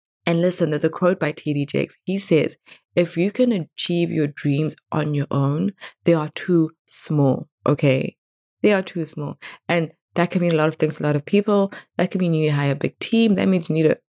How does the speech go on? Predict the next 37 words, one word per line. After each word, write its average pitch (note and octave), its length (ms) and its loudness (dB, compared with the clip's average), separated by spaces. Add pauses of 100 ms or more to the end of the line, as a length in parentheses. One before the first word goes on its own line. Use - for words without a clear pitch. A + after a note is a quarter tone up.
you D#3 100 2
know, D3+ 80 4
focus D3+ 400 -4
on C#3+ 140 -2
God F3 280 0
and D#3 120 -2
have C#3 180 -4
God D3 260 -2
build C#3+ 200 -2
your - 120 -8
business G#3+ 340 2
with G#3 160 -4
you. G#3 160 -2 (340)
But F3 120 2
listen, E3 360 -2 (400)
delegation F3 640 2
is D#3 140 -8
so - 220 -2
real. D3 220 -2
You D#3+ 100 -2
cannot E3 540 -2
do D#3+ 160 -2
everything D3+ 500 -4
on D3 320 -2
your C#3+ 300 0
own. C3+ 240 0 (480)
And D#3 460 0
that's E3 200 -2
one F3 120 -4
of E3+ 80 -4
the D#3 80 -6
best D3+ 240 0
decisions C#3+ 400 -6
I C#3+ 40 -2
made C3+ 260 -2
for C#3+ 100 -4
myself. - 480 -6